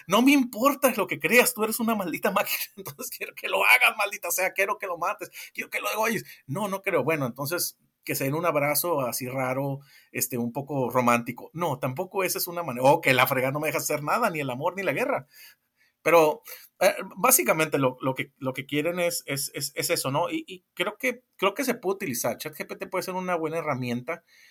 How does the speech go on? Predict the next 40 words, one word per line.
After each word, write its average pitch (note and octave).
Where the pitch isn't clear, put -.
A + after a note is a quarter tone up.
este, A#2+
para, C#3+
para C#3+
no, E3+
no G3+
sé, F#3
a C#3
lo C3
mejor D#3
crear D#3+
el E3+
esqueleto C3
y, D3
y C3
alguien B2+
lo B2+
puede B2
ir B2
formando. C#3+
Y -
finalmente, C#3+
si G#2+
un A#2
escritor C3
lo -
forma, F#3+
pues C3
ya C#3+
es -
tuya, D#4
¿no? G3+
Es -
tuya G3
totalmente. D#3+
Usaste B2
una F#3
herramienta B2+
nada C3+
más B2+
para C3+